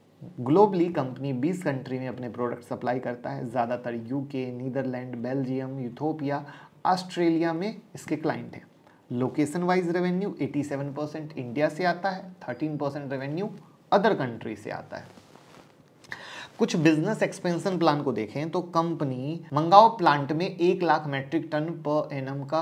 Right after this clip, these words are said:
capacity बढ़ाने का प्लान है। इसके अलावा एक लाख एमटीपीए मंडी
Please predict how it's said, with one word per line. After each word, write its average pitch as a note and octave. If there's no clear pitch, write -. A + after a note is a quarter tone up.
capacity C3
बढ़ाने A#2+
का C3+
प्लान A#2+
है। C3+
इसके D3
अलावा D#3+
एक D3+
लाख D3+
एमटीपीए C3+
मंडी C#3